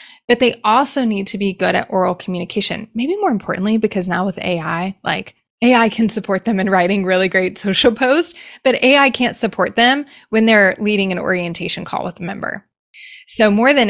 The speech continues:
anything, you really wanna be looking for, how do they present on video? Can they lead a Zoom room? Can they really run the show of a Zoom room? And we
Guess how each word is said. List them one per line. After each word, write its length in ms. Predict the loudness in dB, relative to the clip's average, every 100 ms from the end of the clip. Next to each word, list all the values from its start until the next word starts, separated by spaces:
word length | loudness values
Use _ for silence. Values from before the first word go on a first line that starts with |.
| 0
anything, 640 | 0 2 2 0 -2 -6 -4
you 160 | -6
really 360 | -2 2 4 4
wanna 160 | 2 0
be 120 | -2
looking 300 | -4 -4 -8
for, 100 | -8
how 240 | -8 -4
do 60 | -2
they 100 | 0
present 420 | -2 -4 -4 -4
on 200 | -6 -4
video? 460 | -4 -2 -2 -2 -4
Can 460 | -8 -4 0 2
they 140 | 0 -2
lead 560 | -2 -2 0 0 -2
a 140 | -2 -2
Zoom 340 | -2 -2 -4
room? 380 | -6 -8 -12 -12 -6
Can 100 | -2
they 120 | -2
really 460 | -2 0 2 0
run 240 | 0 0 -2
the 80 | -4
show 300 | -2 -2 -2
of 120 | -6
a 60 |
Zoom 260 | -8 -8 -6
room? 300 | -6 -6 -8 -14 -20 -20 -20 -20 _ 0
And 360 | 2 4 2
we 120 | 0